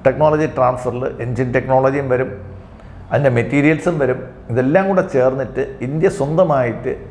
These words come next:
അഞ്ചാം തലമുറയും ആറാം തലമുറ വിമാനത്തിൻ്റെയും പ്രവർത്തനങ്ങൾ ഇന്ത്യ already തുടങ്ങിക്കഴിഞ്ഞു. ആയിരത്തി, രണ്ടായിരത്തി മുപ്പത്തേഴിലാണ് നമ്മൾ ആറാം തലമുറ വിമാനം പ്രതീക്ഷിക്കുന്നത്. അടുത്ത പന്ത്രണ്ട് വർഷത്തിന് ശേഷമുള്ള കാര്യങ്ങൾ പോലും നമ്മൾ പ്ലാൻ ചെയ്ത് കഴിഞ്ഞിരിക്കുകയാണ്.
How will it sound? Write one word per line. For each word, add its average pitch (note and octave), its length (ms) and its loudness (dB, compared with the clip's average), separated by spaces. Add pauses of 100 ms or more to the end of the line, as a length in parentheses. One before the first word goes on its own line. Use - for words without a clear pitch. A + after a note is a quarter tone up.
(120)
അഞ്ചാം D3 380 2
തലമുറയും B2+ 520 0 (120)
ആറാം E3 360 2
തലമുറ E3 280 0 (580)
വിമാനത്തിൻ്റെയും D#3 840 0
പ്രവർത്തനങ്ങൾ D3+ 580 0
ഇന്ത്യ D3 360 2
already D#3 240 0
തുടങ്ങിക്കഴിഞ്ഞു. D3 460 0
ആയിരത്തി, B2 300 0
രണ്ടായിരത്തി C#3 420 2
മുപ്പത്തേഴിലാണ് D3+ 840 0
നമ്മൾ C3 320 -6 (500)
ആറാം C3+ 340 4
തലമുറ B2 320 0
വിമാനം A#2+ 520 -2
പ്രതീക്ഷിക്കുന്നത്. G#2+ 540 -4
അടുത്ത G#2+ 140 -4
പന്ത്രണ്ട് C#3+ 440 2
വർഷത്തിന് D#3+ 360 0
ശേഷമുള്ള D3+ 840 0 (220)
കാര്യങ്ങൾ C#3+ 380 4
പോലും C3+ 240 0
നമ്മൾ B2 240 0
പ്ലാൻ B2 340 -2
ചെയ്ത് A#2+ 180 2
കഴിഞ്ഞിരിക്കുകയാണ്. G2+ 600 -4